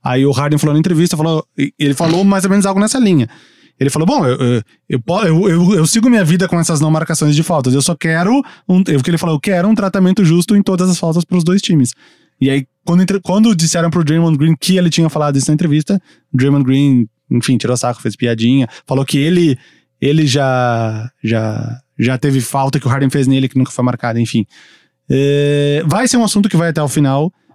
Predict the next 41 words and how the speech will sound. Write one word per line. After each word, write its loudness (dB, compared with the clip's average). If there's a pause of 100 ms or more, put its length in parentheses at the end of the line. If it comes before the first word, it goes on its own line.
Vai, 0
o, -4 (480)
o, 2
o, 2
o, -8
se 2
por 0
um 2
acaso, -2
eu 2
acho -4
que -2
a 2
N 4
B 2
A 2
não 2
vai 0
fazer 0
isso, 0
mas 0
se -2
por 0
um 0
acaso -2 (240)
o 0
Scott -4
Foster, -2
que 0
já 2
é 0
um 0
juiz 2
marcado, 0
vier 0
apitar -2
um 2
jogo 0
do, 0 (440)
do 2
Rockets, -2